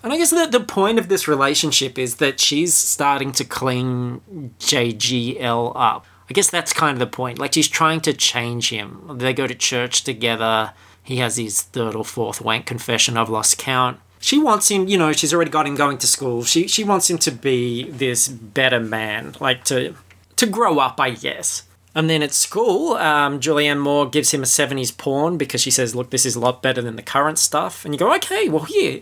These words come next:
this is an older woman. This is a, this is an open-minded woman."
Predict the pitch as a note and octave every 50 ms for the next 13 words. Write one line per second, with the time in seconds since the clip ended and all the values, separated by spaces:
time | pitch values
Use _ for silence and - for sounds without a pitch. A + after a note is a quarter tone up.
0 | - - A3+ A3+ - E4 C#4 G#3 F3 D#3+ D#3+ D#3 E3 E3+ E3 D#3 F3+ G3+ G3+ E3
1 | D#3 D#3+ - E3 D3+ C#3+ D#3 D3 D3+ C#3 C3 D#3+ - - F3+ D#3 E3 E3 E3+ E3+
2 | - F3 E3 D#3 D#3+ F3 F3+ F3 D#3+ E3 F#3+ A#3 D4+ F4+ F#4